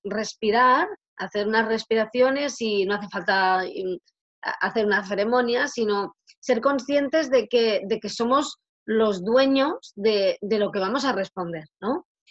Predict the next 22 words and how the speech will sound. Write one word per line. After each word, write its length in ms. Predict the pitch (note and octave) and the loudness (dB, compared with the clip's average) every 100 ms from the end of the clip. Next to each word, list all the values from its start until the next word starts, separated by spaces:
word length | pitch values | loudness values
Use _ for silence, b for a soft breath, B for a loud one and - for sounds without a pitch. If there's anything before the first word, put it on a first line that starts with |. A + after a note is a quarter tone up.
| _ | _
Y 120 | A3+ | 0
de 120 | A3+ | 2
que 120 | A3 A3 | 2 0
no 120 | A#3 | 2
podemos 380 | C4 C#4 C#4 C4 | 2 2 0 0
elegir 420 | B3 B3 C#4+ B3+ | 0 0 0 -2
si 140 | - | -2
nos 160 | G#3+ G3 | -2 -2
renuevan, 560 | G3 G3+ C4 B3+ D4 C#4 | -2 0 2 2 2 2
pero 160 | A#3 | 0
sí 160 | A3 B3 | 0 -2
podemos 380 | C4 B3+ C4 C4 | 0 2 0 0
elegir 400 | B3 A3+ C4 C#4 | -2 -2 -6 -2
cómo 300 | A#3+ C4 C4 | 0 2 2
respondemos 760 | B3 - G#3 G3+ A#3 D4 E4 _ _ _ - | 0 -2 -2 0 0 0 -4 _ _ _ 2
a 160 | A3+ G#3+ | 2 4
la 240 | G3+ G3 | 4 2
no 240 | G#3 A#3 | 2 2
renovación, 580 | A#3 F#3 E3+ D#3 - D3+ - _ _ _ - | 2 0 -4 -8 -12 -14 -14 _ _ _ -8
¿no? 300 | G#3 D#4+ - b b b _ _ | -6 -6 -10 b b b _ _
Y, 320 | C4 B3 A#3 | -2 0 2
mm, 420 | G#3+ G3+ G3 F#3+ | 0 -2 -2 -6